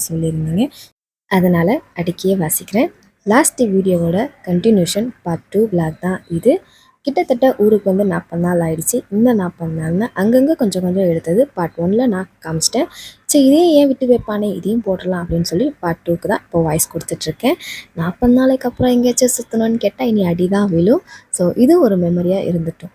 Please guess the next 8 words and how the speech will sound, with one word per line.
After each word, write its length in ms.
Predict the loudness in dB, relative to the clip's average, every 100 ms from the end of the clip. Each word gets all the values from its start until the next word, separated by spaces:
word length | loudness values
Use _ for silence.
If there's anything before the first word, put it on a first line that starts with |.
| -8
இதுக்கப்புறம் 540 | -6 -2 -2 0 0 0 -4
இன்ஷால்லா 440 | -4 -4 -4 -4 -4
போனோன்னா 440 | -4 -2 -2 -2 -2 -4
கண்டிப்பா 380 | -2 -2 -2
நான் 200 | -2 -2 -4
ஷார்ட்ஸ்ல 340 | -4 -2 -2
நான் 220 | -4 -2
போடுறேன். 340 | -2 2 0